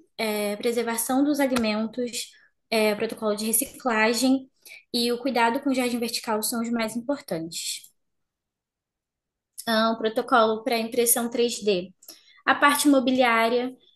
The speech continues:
as pás das usinas eólicas e as peças de reparo, ferramentas, são essenciais serem feitas de impressão três D, porque diminuiria muito o, o peso que teria que levar daqui da Terra lá pro espaço.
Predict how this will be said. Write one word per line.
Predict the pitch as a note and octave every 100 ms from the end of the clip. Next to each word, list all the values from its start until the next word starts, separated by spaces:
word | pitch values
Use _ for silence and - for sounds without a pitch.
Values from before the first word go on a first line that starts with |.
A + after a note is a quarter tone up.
| _
as | - -
pás | - A3+ B3 C#4
das | B3 A#3
usinas | A3+ A3+ A3+ G#3
eólicas | G#3 G#3 G#3+ G#3+ A3+ A3
e | A3+
as | A3+
peças | - A3+ A#3 G#3
de |
reparo, | A3+ A#3 A3+ G3+ G#3 A3+ G#3 G3
ferramentas, | - G#3 A3 G#3 G#3 A3 A#3+ - - - _ _
são | - - A#3 G#3+ A#3 A3+ A#3 A3+ A3 -
essenciais | B3 C4 C4 F4 C#4 C4 C#4+
serem | C#4+ C4
feitas | C4+ B3 C4 C4
de | B3+
impressão | C4 C4+ C4 B3
três | C4+ C4
D, | B3+
porque | C4 B3+ B3 A3
diminuiria | A#3 A#3+ A#3+ A#3 B3 C#4
muito | B3+ A#3 C4 - D4+ - - _ _
o, | D4 C#4 C#4 C#4 C4 B3+ B3+ _
o | - -
peso | C#4+ D4 D4 C4+
que | C4
teria | - B3+ B3
que | B3
levar | B3 A#3+ A#3 A3
daqui | A#3+ A#3+
da | A#3+
Terra | A#3+ G3+ G#3+ A#3 -
lá | A#3 A3
pro | G#3+ A#3
espaço. | A#3+ A3 E3+ - -